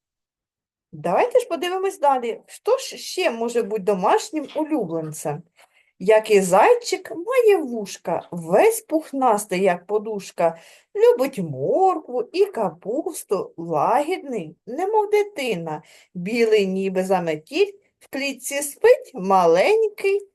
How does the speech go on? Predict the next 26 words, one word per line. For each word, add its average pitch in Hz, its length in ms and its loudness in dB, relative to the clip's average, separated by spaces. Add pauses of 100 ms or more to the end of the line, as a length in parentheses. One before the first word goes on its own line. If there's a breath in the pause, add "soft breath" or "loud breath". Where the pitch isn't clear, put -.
(760)
кріль. 392 600 2 (580)
Наступний 339 640 -2
домашній 311 440 0
улюбленець 302 720 -2
може 254 300 -4
бути 247 360 0
ось 508 180 2
такий 311 320 -2
чудовий 320 380 -4
кролик. 247 560 -2 (3000)
Чуєте, 233 420 -10
як 403 160 -6
він 320 120 -6
вміє 285 300 -8
робити? 247 640 -6 (3750)
Давайте 202 440 -8
ж - 160 -20
подивимось 269 540 -8
далі. 247 320 -6
Хто 370 220 -6
ж 440 140 2
ще 311 200 -6
може 208 220 -4
бути 185 200 -6
домашнім 190 540 -4
улюбленцем? 170 800 -8